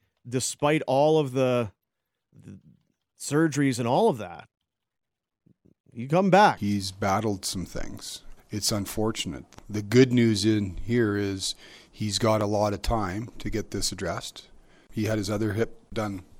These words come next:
Speaker 2: last year, and it feels great. He's doing wonderful with it. This is now sort of the next challenge for him. When your body's telling you you can't do it, you can't do it. We'll get it fixed, and, uh, and we'll move forward.
Speaker 1: I'm reading in. You could kinda tell by the tone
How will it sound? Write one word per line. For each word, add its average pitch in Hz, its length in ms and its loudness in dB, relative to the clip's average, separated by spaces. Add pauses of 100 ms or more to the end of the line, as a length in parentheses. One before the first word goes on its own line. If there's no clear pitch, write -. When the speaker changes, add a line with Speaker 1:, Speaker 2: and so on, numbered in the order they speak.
(100)
Speaker 2:
last 110 520 -10
year, 107 320 -10 (600)
and 110 160 0
it 110 180 -2
feels 117 320 0
great. 120 260 0 (220)
He's 98 220 -6
doing 110 300 0
wonderful 110 440 -2
with 76 160 -8
it. - 120 -18 (220)
This 107 200 0
is 101 160 -2
now 98 380 -2 (480)
sort 101 240 -4
of 95 40 -6
the 98 80 -4
next 104 200 -4
challenge 98 400 -4
for 95 240 -6
him. 123 120 -4 (640)
When 98 160 -4
your 95 100 -4
body's 98 400 -4
telling 98 340 -2
you 90 60 -6
you 87 60 -10
can't 87 260 -8
do 104 120 -6
it, - 80 -6
you - 100 -10
can't - 280 -10
do 90 120 -8
it. - 160 -12 (140)
We'll 104 140 -4
get 98 160 -4
it 92 100 -10
fixed, - 420 4
and, 95 260 -2
uh, 92 200 -6 (220)
and 95 120 -8
we'll 95 80 -6
move 95 180 -8
forward. 92 320 -8 (1300)
Speaker 1:
I'm 202 200 2
reading 180 260 4
in. 190 360 2
You 156 120 2
could 147 120 0
kinda 180 220 2
tell 165 260 2
by 156 120 2
the 139 100 0
tone 156 560 4